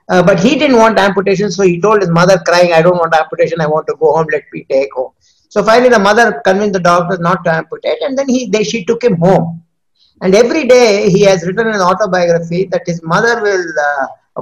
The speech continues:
put, uh, oil on his, uh, limbs and his body, and then put him in his wheelchair out in the sun, so that his bones would get vitamin D and he can get some strength. Uh, but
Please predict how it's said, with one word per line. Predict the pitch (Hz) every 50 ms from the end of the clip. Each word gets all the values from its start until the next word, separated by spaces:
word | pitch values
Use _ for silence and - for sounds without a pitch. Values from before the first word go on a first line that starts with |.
| - -
put, | 208 226 233 226 - - - -
uh, | 165 151 - -
oil | 165 180 202 226 240 247 233 214 196
on | 175 175 175 175
his, | 165 160 160 - - -
uh, | 151 147 143
limbs | 156 170 196 202 196 196 190 175
and | 175 175 165 156
his | 143 131
body, | 127 - 147 170 180 170 165 156 - 170
and | 165 165 160 180
then | 196 196 170 - _ _ _ _ _ _ _ _ _ _ _
put | - 220 220
him | 247 240 233
in | -
his | - 190 156 151
wheelchair | 180 220 233 226 202 165 - 226 214 208 196 180
out | 170 185 185 190 -
in | 180 165 165
the | 147
sun, | - - - 170 190 185 170 165 - - _ _ _ _
so | - - 240 233
that | 247 247 -
his | 190 208 185
bones | 156 160 190 214 226 233 226 - 202
would | 196 175 165
get | - 190 190 185
vitamin | - 180 180 175 190 180 175 175 170 165
D | 180 185 190 185
and | 180 165 160
he | 160
can | - 170 160 151
get | 165 160 -
some | - - 160 156
strength. | - - - _ - 170 165 165 165 165 - - - _ _ _ _ _ _ _ _ _ _ _ _ _ _ _ _ -
Uh, | - 175 180 175 175 175 170 165 - - - - - - - -
but | - 285 294 - -